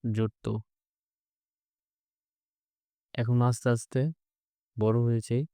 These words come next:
এখন টুকটাক নিজের পড়ালেখার সাথে সাথে নিজের খরচটাও চলে, এমন ইনকাম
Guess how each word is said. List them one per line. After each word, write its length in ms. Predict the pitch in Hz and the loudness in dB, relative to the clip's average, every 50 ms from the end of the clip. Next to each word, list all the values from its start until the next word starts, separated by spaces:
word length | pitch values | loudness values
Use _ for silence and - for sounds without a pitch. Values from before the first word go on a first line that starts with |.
| _ _ _ _ _ _ _ _ _ _ _ _ _ _ _ _ _ _ - | _ _ _ _ _ _ _ _ _ _ _ _ _ _ _ _ _ _ -2
এখন 300 | 147 143 143 143 143 139 139 135 131 - | 0 2 4 4 4 4 4 2 0 2
টুকটাক 400 | - 143 131 127 - - 143 135 - _ _ _ _ _ _ _ _ _ _ _ _ _ _ _ _ _ | 2 2 2 2 0 0 0 0 0 _ _ _ _ _ _ _ _ _ _ _ _ _ _ _ _ _
নিজের 300 | 139 127 123 120 131 127 | 2 2 4 4 2 0
পড়ালেখার 440 | 120 - 127 127 127 123 123 123 120 - | 2 2 2 4 4 4 4 2 2 0
সাথে 200 | 135 123 120 123 | -2 0 0 0
সাথে 300 | 117 123 127 117 - 127 110 107 110 - _ _ _ _ _ _ _ _ _ _ _ _ _ _ _ _ _ _ _ _ _ _ _ _ _ _ _ _ _ _ _ _ _ _ _ _ _ _ | 0 0 0 0 0 -2 -2 -2 -4 -10 _ _ _ _ _ _ _ _ _ _ _ _ _ _ _ _ _ _ _ _ _ _ _ _ _ _ _ _ _ _ _ _ _ _ _ _ _ _
নিজের 260 | - 131 123 120 131 117 | -2 0 2 2 2 0
খরচটাও 500 | - - 131 123 123 - - - 113 110 | 0 0 0 0 0 0 -2 -2 -2 -2
চলে, 300 | - - 113 104 104 113 113 113 - _ _ _ _ _ _ _ _ - | 0 -2 -2 -2 -2 -6 -8 -12 -14 _ _ _ _ _ _ _ _ -4
এমন 200 | 117 117 117 113 | -2 0 0 2
ইনকাম 320 | 117 113 110 - - 107 | 0 0 -2 -2 -2 -2